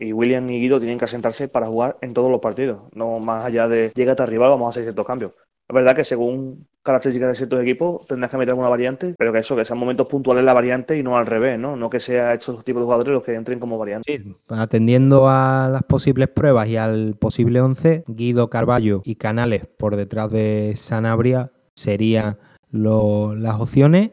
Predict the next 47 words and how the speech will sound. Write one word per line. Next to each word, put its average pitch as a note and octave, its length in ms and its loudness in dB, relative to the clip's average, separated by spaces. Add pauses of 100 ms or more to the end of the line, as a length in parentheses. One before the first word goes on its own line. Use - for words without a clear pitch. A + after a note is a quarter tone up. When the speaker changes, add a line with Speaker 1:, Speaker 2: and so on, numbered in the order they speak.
(120)
Speaker 2:
y A#2 160 2
en A2 100 2
las G#2 160 0
bandas A#2 400 0 (300)
Fekir A#2+ 520 0
y B2+ 120 0
Joaquín, A2+ 480 0
aunque, A#2+ 480 0
mm, B2 320 -4 (260)
te A#2 120 2
voy C#3+ 260 6
a F3 60 6
lanzar E3+ 400 6
un, D3 500 4 (380)
una, B2+ 960 -2 (400)
digamos, B2 340 0
una C3 180 4
variante, B2+ 640 2
viendo C#3+ 380 4
que D3+ 180 2
el, C3+ 260 0
el A#2+ 120 -6
Elche C3 280 -4
va A#2 100 2
a - 20 0
jugar B2 300 2
con G#2 200 -4
tres C3 240 -2
defensas, B2+ 540 -2
porque G2 380 -6
realmente G#2+ 420 -6
Fidel G#2 320 -4
y G#2+ 80 -2
Josán A2 460 -2 (400)
no A2+ 180 2
actúan A2+ 360 2
como, G2 300 -6
como G#2+ 220 -4
carrileros. G#2+ 480 2
Es C3+ 40 -2
un C#3 80 -2
sistema, D3 720 0
eh, A2+ 220 2
bastante B2+ 340 0
peculiar B2+ 500 4
el A#2 140 2
de, A2 220 -2